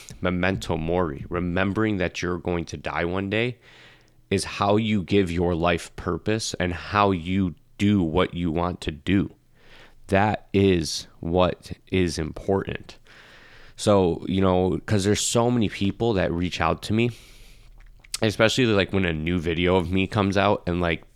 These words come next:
people watch it, I'll get D Ms saying, like, you know, "I, I, I want to do something similar to you, but, like, my parents want me to do this."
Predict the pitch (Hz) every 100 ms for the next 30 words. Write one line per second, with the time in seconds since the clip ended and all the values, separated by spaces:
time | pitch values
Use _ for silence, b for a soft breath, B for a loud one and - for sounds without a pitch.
0 | - - 104 - 90 82 82 85 - 113
1 | 117 - B B B B 95 85 101 -
2 | 90 87 85 87 - 87 85 85 80 76
3 | 76 - - - 82 87 82 82 - 95
4 | - 95 - B B B 110 120 127 117
5 | 120 117 107 107 90 107 104 98 92 90
6 | 95 95 90 87 85 80 78 - 85 -
7 | - 117 117 113 - 101 101 92 80 90
8 | 76 78 - -